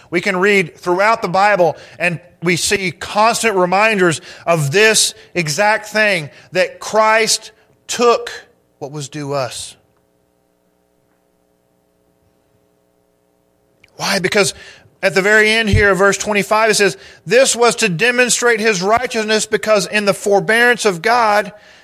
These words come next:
he passed over of the, the sins previously committed."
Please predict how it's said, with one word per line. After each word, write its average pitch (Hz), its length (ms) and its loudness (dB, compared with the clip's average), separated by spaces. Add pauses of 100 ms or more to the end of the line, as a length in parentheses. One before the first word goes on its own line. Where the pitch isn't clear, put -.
(100)
he 240 160 -2
passed 214 480 -2
over 202 720 2
of 180 140 -2
the, 185 340 -4
the 170 160 0
sins 214 500 0
previously 202 460 -2
committed." 220 540 0